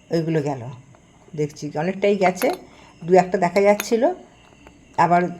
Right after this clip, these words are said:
পরিষ্কার করে সব মুছে টুছে আবার লক্ষ্মণ গণ্ডি দিয়ে দিলাম। আমি রাত্রে খাওয়া দাওয়া হয়ে গেছে, খাওয়া দাওয়া, এই যে দুধ নিয়ে বসেছি, এবার দুধ নিয়ে বসেছি, দুধটা খেয়ে নেব,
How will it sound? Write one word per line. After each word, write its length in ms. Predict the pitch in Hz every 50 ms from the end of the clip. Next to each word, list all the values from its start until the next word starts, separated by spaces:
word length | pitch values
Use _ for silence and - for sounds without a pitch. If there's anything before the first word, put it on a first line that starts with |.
| - - - -
পরিষ্কার 360 | - 180 170 - - 185 175 175 175
করে 140 | 190 196 190
সব 180 | - 196 180
মুছে 320 | 180 170 170 - - 196 185
টুছে 320 | - 180 170 180 - 254
আবার 260 | 262 202 160 156 151 147 - - _ _ _ _ _ _ _ _ _ _ _ - - 139
লক্ষ্মণ 280 | 143 143 - - 147 143
গণ্ডি 240 | 143 143 139 147
দিয়ে 160 | 139 139 143 139
দিলাম। 360 | 139 135 127 117 - - - - - - _ _ _ _ _ _ _ _ _ _ _ _ _ _ _ _ _ _ _ _ _ _ - 185 -
আমি 140 | 156 143 139
রাত্রে 360 | 135 131 - - 160 165 175
খাওয়া 300 | 175 - 143 139 147 147
দাওয়া 200 | 156 165 170 180
হয়ে 200 | 156 151 156 151
গেছে, 380 | 160 170 175 - - 330 370 370 - - - - _ _ _ _ _ _ - - _ _ _
খাওয়া 220 | - - 143 139 139
দাওয়া, 140 | 147 151 - - - - - - - -
এই 60 | 135
যে 80 | 143 143
দুধ 280 | 151 160 156 151 160
নিয়ে 160 | 165 165 160
বসেছি, 360 | 156 160 160 170 170 170 190 180
এবার 180 | 185 214 285 - - - - _ _ _ - - - - - _ _ _ _ _ _ _ _ _ _ _ _ _ - - - - - - - _ _ _ _ _ - - - - _ _ _ _ _ _ _ _ _ _ _ - 160
দুধ 100 | 151 156
নিয়ে 180 | 156 156 160
বসেছি, 400 | 160 165 156 - 180 180 - 294 330 - - _ _ _ _ _ _ _ _ _ - - _ _ -
দুধটা 220 | 175 156 - 165 160
খেয়ে 220 | - - 165 165
নেব, 240 | 175 175 180 226